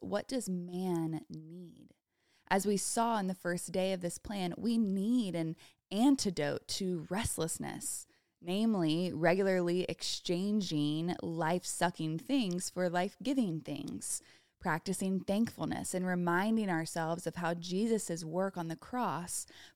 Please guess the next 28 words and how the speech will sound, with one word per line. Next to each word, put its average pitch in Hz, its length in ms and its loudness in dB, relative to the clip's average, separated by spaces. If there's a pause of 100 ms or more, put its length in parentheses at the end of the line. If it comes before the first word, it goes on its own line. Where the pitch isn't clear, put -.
(200)
frees 254 520 2
us 170 300 -6
from 208 380 -2
the 185 80 2
pressure - 800 -4
to - 120 -6
work 185 280 -2
ourselves 185 720 -4
into 165 220 -6
the 165 80 -4
ground. - 640 -4 (640)
How 240 440 0
and 190 280 0
when 170 640 0
we 170 160 -4
go 175 220 2
about 175 360 0
doing 226 400 0
these 156 240 -2
things 156 400 -4
is 185 80 -8
gonna 190 180 -2
look 190 220 -6
different - 480 -4
from 165 280 -2
person 160 360 -6
to 180 80 -2
person. - 560 -6